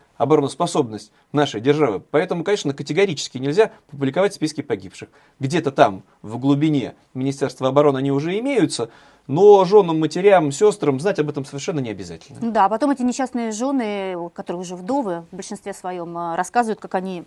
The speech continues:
Speaker 2: месяцами ищут своих мужей, своих братьев.
Speaker 1: Слепой вере, что тот еще жив, не представляя
Speaker 2: Да.
Speaker 1: всего
Speaker 2: И
Speaker 1: этого
Speaker 2: не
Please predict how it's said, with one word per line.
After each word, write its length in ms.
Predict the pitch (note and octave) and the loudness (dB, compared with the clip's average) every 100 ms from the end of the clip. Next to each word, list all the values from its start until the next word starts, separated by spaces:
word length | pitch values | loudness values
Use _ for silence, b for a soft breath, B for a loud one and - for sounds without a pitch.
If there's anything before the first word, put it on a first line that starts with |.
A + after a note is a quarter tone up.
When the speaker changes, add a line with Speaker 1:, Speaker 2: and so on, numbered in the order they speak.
| _ _ _ _ _ _ _ - | _ _ _ _ _ _ _ -8
Speaker 2:
месяцами 540 | A3 A#3 A3+ G#3 E3+ | -8 -8 -4 -4 -4
ищут 320 | E3+ F3 - - _ _ A#3 _ | -10 -16 -20 -20 _ _ _ _
своих 520 | - F3 D3+ D#3 - _ _ _ | -14 -10 -10 -14 -20 _ _ _
мужей, 420 | - E3+ A#3 D#4+ E4+ _ b b b b _ | -18 -8 -4 -4 -6 _ b b b b _
своих 340 | - E3+ D#3+ | -12 -10 -10
братьев. 440 | E3+ B3+ C#4+ B3 - - | 0 0 0 -6 -14 -20
Speaker 1:
Слепой 360 | - A#2+ G2+ A2+ | -14 -12 -8 -6
вере, 200 | A2+ G2 | -4 -4
что 160 | F#2 G#2 | -6 -10
тот 160 | - | -10
еще 260 | G#2+ - A#2+ | -10 -6 -4
жив, 280 | D3+ A3 C3+ | -2 -2 -2
не 80 | |
представляя 520 | A#2+ G#2+ - C3 B2 F#2+ | -8 -6 0 2 2 -2
Speaker 2:
Да. 40 | |
Speaker 1:
всего 240 | F2+ A#2 A2+ | -6 -6 -2
Speaker 2:
И 60 | |
Speaker 1:
этого 60 | |
Speaker 2:
не 20 | A#3+ | 0